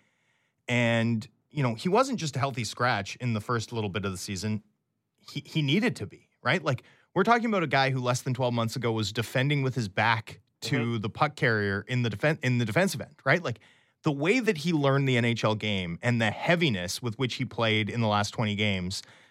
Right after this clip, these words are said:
Speaker 1: suggests a level of progress that's, like, exponential, <laughs> right? A parabola <laughs> pointing, pointing inexorably upward. But that, we know that's not how it goes, right? I mean, just like Niels Höglander in his second season, just like Elias Pettersson in his third season,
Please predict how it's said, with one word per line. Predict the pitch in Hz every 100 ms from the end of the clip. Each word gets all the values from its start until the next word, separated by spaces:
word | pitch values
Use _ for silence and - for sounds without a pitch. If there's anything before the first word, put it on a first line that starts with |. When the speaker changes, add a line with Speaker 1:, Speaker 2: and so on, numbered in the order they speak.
| _
Speaker 1:
suggests | - 151 117 120 127 117 - - - -
a | 120
level | 123 131 139
of | 113
progress | - 123 113 107 98 -
that's, | 117 98
like, | 113 98 90 - _ -
exponential, | 127 - 113 104 110 -
<laughs> | _
right? | 135 131 240 156 226 135 196 135
A | 147
parabola | 185 156 151 151 139 104 87 - _ -
<laughs> | 156 - 233 -
pointing, | 247 208 208 175
pointing | - 190 165 156
inexorably | 156 151 135 143 131 113 131
upward. | 190 117 92 - - _
But | 147
that, | 165 -
we | 135 156
know | 160
that's | 160 135
not | 139 123
how | 113
it | 110
goes, | 165 - - -
right? | 135 175
I |
mean, | 143 127 123 110
just | 151 135
like | 139 123 110 - _ _ -
Niels | 110 107
Höglander | 135 135 131 127 123
in | 110
his | 127 120
second | 127 120 120
season, | 131 117 123 127 - _
just | - 165
like | 160 117
Elias | 131 110
Pettersson | - 131 135 127 127
in | 104
his | 101 92
third | - 151 156
season, | 131 131 120 123 120